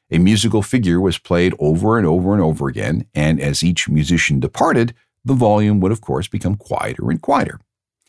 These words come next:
Then we can look at Gustav Holst and his composition The Planets, which started performances in nineteen fourteen. The conclusion featured a female chorus in a room that was offstage. As the piece wound down,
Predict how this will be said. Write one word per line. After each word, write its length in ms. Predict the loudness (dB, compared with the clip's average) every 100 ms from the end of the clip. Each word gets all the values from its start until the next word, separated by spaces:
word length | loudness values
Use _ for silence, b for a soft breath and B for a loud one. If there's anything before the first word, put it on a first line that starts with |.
| B B B B 0
Then 160 | 2
we 100 | 2
can 160 | 0 2
look 160 | 2
at 240 | 0 0 0
Gustav 440 | 2 4 2 2
Holst 300 | 2 0 2
and 120 | 0
his 80 | 0
composition 560 | 0 0 2 0 2 0
The 80 | -2
Planets, 720 | -2 -2 0 -4 -8 -10 -10 -4
which 320 | -4 -4 -6
started 340 | -4 0 0 0
performances 560 | 0 0 0 0 -2
in 100 | 0
nineteen 380 | 0 -2 -2 -4
fourteen. 580 | -4 -8 -4 -2 -2 -4 _ _ _ _ _ _ _ _ _
The 60 | 0
conclusion 760 | 0 2 2 2 2 2 0 0
featured 440 | 0 2 2 2
a 120 | 0 -2
female 440 | 0 0 2 0
chorus 560 | -2 0 2 2 -2 -2
in 100 | 0
a 80 | 2
room 440 | 2 2 4 2
that 140 | -2 -2
was 140 | 0
offstage. 720 | 0 0 -4 -8 -10 -14 -18 _ _ _ _ -4
As 180 | -2
the 100 | -2
piece 340 | -4 -2 -2 0
wound 340 | 0 2 2
down, 440 | 0 -2 -4 -10